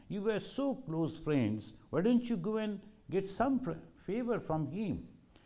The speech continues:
If not the half of the kingdom, at least something." So with great confidence he went,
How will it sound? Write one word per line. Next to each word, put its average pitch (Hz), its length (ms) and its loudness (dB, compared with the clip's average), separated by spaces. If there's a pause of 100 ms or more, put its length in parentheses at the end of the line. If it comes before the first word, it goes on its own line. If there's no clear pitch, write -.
(100)
If 165 240 -2
not 165 240 0
the 117 60 0
half 170 340 0
of 196 160 -4
the 196 80 0
kingdom, 165 400 -2
at 143 180 -4
least 160 240 -6
something." 185 460 -8 (1400)
So 247 260 6
with 151 320 4
great 160 540 6
confidence 117 540 0
he 92 160 0
went, 80 500 -4